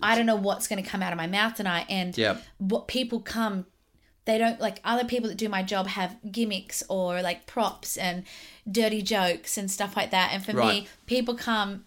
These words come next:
Speaker 1: because of my voice
Speaker 2: Yeah.
Speaker 1: and my personality, and I was lacking both 'cause my personality was so affected by the fact that my voice
Speaker 2: Mm.
Speaker 1: wasn't where I wanted it to be. So it is, it's just, it was this vicious cycle,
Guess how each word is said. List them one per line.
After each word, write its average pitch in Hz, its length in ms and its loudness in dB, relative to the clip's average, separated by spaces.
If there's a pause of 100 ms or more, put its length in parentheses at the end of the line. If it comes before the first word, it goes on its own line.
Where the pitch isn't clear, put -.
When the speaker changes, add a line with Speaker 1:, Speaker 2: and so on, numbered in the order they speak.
Speaker 1:
because 226 600 0
of 208 80 -4
my 190 160 0
voice 175 580 -2 (200)
Speaker 2:
Yeah. 214 240 6
Speaker 1:
and 220 80 4
my 196 100 4
personality, 196 640 2
and 185 100 0
I 175 60 0
was 180 140 -4
lacking 190 400 -2
both 160 500 -2 (340)
'cause 208 140 0
my 196 80 2
personality 190 640 2
was 175 180 -2
so 202 280 2
affected 185 640 -4
by 180 200 0
the 175 80 -4
fact 180 300 -4
that - 80 -12
my 165 100 0
voice 196 440 2
Speaker 2:
Mm. 190 40 -2
Speaker 1:
wasn't 170 340 -2 (380)
where 196 340 2 (300)
I 185 100 2
wanted 190 280 2
it - 80 -10
to 202 80 -2
be. 185 140 4
So 190 220 2
it 214 120 2
is, 247 260 0
it's 202 160 -4
just, 214 140 -2
it - 20 -8
was 202 120 0
this 202 160 -4
vicious 226 360 0
cycle, 196 560 -2